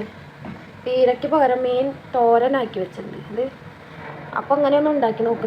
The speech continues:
നല്ല ടേസ്റ്റ് ഉണ്ട് കേട്ടോ. എനിക്കിഷ്ടമായി. നിങ്ങൾക്ക് ഇഷ്ടാവുമോ എന്ന് എനിക്കറിയില്ല. എനിക്ക് നല്ല ഇഷ്ടമായി. അപ്പോൾ ഇതാണ് ഇന്നത്തെ എൻ്റെ സ്പെഷ്യൽ. അപ്പോൾ അത് കുറച്ച് മീൻ കറി ഞാൻ കാണിച്ചല്ലോ. പിന്നെ ഉള്ളത് ഇതാണ് കൈപ്പയ്ക്ക്, ഏ, പിന്നെ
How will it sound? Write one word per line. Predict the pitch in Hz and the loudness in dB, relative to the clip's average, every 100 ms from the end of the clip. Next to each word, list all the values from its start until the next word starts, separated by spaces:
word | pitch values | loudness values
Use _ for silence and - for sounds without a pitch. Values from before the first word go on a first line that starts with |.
| 240 | 0
നല്ല | 247 277 302 | 2 2 4
ടേസ്റ്റ് | 339 247 - | 2 2 -2
ഉണ്ട് | 202 | -4
കേട്ടോ. | 190 202 | -4 -4
എനിക്കിഷ്ടമായി. | 220 339 - 247 208 247 | -4 -6 -4 -2 -2 -2
നിങ്ങൾക്ക് | 226 214 285 | -4 -2 -4
ഇഷ്ടാവുമോ | - 277 254 262 | -2 0 2 2
എന്ന് | 320 | 0
എനിക്കറിയില്ല. | 254 208 185 185 190 | -2 -4 -6 -6 -6
എനിക്ക് | - - - - - 285 | -6 -10 -18 -18 -10 -6
നല്ല | 233 208 | -4 -6
ഇഷ്ടമായി. | - 277 285 | -8 -6 -6
അപ്പോൾ | 285 226 | -2 -2
ഇതാണ് | 233 254 | 0 0
ഇന്നത്തെ | 262 254 226 233 | 2 0 0 0
എൻ്റെ | 240 | -2
സ്പെഷ്യൽ. | 233 247 233 196 202 233 - - - - - 202 | -2 -4 -4 -4 -2 -2 -4 -18 -20 -16 -8 -8
അപ്പോൾ | - 220 226 | -2 2 2
അത് | 220 226 | 4 2
കുറച്ച് | 240 262 | 2 0
മീൻ | 254 247 | 0 4
കറി | 240 | 4
ഞാൻ | 254 277 | 4 4
കാണിച്ചല്ലോ. | 285 254 - 202 180 - - | 4 2 0 -4 -4 -6 -8
പിന്നെ | 240 240 | -2 4
ഉള്ളത് | 285 269 269 302 - 247 | 4 6 6 2 -4 -6
ഇതാണ് | 220 226 226 262 - - - | -2 -2 -4 -8 -14 -18 0
കൈപ്പയ്ക്ക്, | 254 240 240 233 262 339 330 - - - - 220 | 2 2 -2 -2 -2 -4 -6 -16 -20 -20 -8 -4
ഏ, | 220 214 214 214 214 - - - | -2 -2 -4 -4 -6 -10 -18 -14
പിന്നെ | 220 208 202 202 | -10 -8 -6 -6